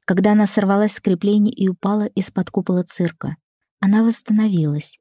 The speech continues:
но врачи строго-настрого запретили ей рожать, потому что спина могла не выдержать.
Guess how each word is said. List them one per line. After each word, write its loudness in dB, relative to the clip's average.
но 2
врачи 0
строго-настрого 0
запретили -2
ей 0
рожать, -4
потому 2
что -2
спина 0
могла 2
не 2
выдержать. -4